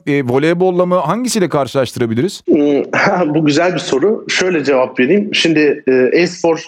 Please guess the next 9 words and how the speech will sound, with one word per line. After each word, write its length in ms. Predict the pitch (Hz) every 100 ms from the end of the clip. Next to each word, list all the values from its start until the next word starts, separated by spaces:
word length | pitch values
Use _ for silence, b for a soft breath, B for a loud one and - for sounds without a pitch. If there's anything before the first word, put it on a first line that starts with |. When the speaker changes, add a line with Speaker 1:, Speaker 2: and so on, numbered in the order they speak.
| -
Speaker 2:
işte 400 | - - 139 123
seyircisi 640 | - 147 151 139 139 - 143
diyoruz, 380 | 143 139 139 -
gençler 520 | 127 - - 143 139
diyoruz, 500 | 143 139 147 - - B B B B -
e, 120 | 123
izlenme 480 | 135 147 120 139 156
oranları 520 | 147 135 120 117 117
diyoruz. 520 | 117 143 220 - -